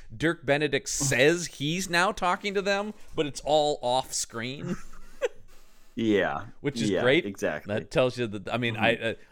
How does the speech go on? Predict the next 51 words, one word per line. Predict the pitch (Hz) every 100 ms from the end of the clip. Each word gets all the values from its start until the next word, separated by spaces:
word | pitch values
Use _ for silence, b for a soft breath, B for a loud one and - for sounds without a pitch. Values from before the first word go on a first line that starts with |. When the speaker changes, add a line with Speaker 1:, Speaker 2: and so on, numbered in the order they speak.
| 104
Speaker 1:
I |
don't | 139 139
know |
what | 120 143 -
this | 117
thing | 113 104
costs, | 95 101 92 -
but | 90 87
very | 90 104 139 135
little | 110 143 131 82
is | 82 80 -
what | 95 90
it | 82
is. | 113 104 - 90 -
Uh, | 104 98 92 90 92
'cause | - 90 85 - -
Speaker 2:
Yeah, | 110 98 - - -
yes. | 95 -
Speaker 1:
boy, | 143 151 139
oh |
boy, | 98 120 113 87 -
uh, | 110 104 98
that's | 95 117 135
a | 113
perfect | - 107 101
example | 98 101 92 98
of, | 90
like, | 90 90 87 - b b -
"Oh, | 240 185
I | 143 135
just | 117 98 190 - -
talked | - 202 240 -
to | 135
the | 131 147
F | 143 -
B | 147
I | 156 147 110
in | 98 98
the | 110
other | 107 104
room | 117 120 95
just | 92 90 -
now, | 95 117 113
and | 95 92
they | 180
said | 196 180 175 147
the | 120
following." | 139 151 131 90 82 80
You're | 85
like, | 87
"Oh, | 123 117 87